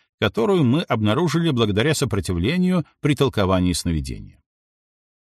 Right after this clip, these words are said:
Пока мы изучали сновидение как изолированный феномен, независимо от родственных ему психических образований, мы называли эту инстанцию цензором сновидения.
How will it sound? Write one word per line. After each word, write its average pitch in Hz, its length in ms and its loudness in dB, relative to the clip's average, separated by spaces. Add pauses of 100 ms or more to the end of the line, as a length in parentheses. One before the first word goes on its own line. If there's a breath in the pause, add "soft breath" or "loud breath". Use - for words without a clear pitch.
Пока 202 340 0
мы 226 200 2
изучали 156 540 0
сновидение 127 720 0
как 165 360 -2
изолированный 131 680 2
феномен, 123 540 2 (280 soft breath)
независимо 123 760 2
от 113 220 -4
родственных 135 500 -2
ему 117 400 2
психических - 680 -2
образований, 139 760 0 (320 soft breath)
мы 190 160 4
называли 190 540 2
эту 151 200 -2
инстанцию 175 680 0 (180)
цензором 120 800 2
сновидения. 73 760 -6